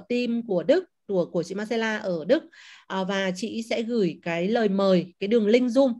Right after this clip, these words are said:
để các anh chị nếu có những cái người mà ở thị trường nước ngoài ấy, thì hoàn toàn là mời vào đó. Và thậm chí là không phải chỉ buổi Zoom, nếu cần thiết chị ý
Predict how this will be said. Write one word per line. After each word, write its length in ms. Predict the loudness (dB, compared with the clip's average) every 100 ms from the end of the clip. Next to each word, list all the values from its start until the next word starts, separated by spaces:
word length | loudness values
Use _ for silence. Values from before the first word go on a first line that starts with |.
| -12 _ _
để 120 | -2 0
các 100 | 2
anh 100 | 0
chị 240 | -4 -2 0
nếu 360 | 2 2 0
có 240 | 0 0 0
những 160 | -4
cái 120 | -4 -2
người 320 | 4 4 4
mà 100 | 0
ở 60 |
thị 160 | -4 -6
trường 220 | -2 0
nước 120 | 0 0
ngoài 260 | 2 2
ấy, 140 | -2 -6 _ _ _
thì 140 | 0 2
hoàn 200 | 2 0
toàn 260 | 0 0 0
là 120 | 2
mời 220 | 2 2
vào 120 | 2
đó. 340 | 2 0 -2 -6
Và 160 | -6 -4
thậm 160 | -4 -4
chí 180 | -2 -2
là 100 | -2
không 240 | -2 -2
phải 160 | -4 -4
chỉ 120 | -6
buổi 140 | -6 -4
Zoom, 240 | -2 0
nếu 360 | 0 0 -2 0
cần 200 | -2 0
thiết 180 | -4 -4
chị 180 | -8 -12
ý 400 | -10 -6 -6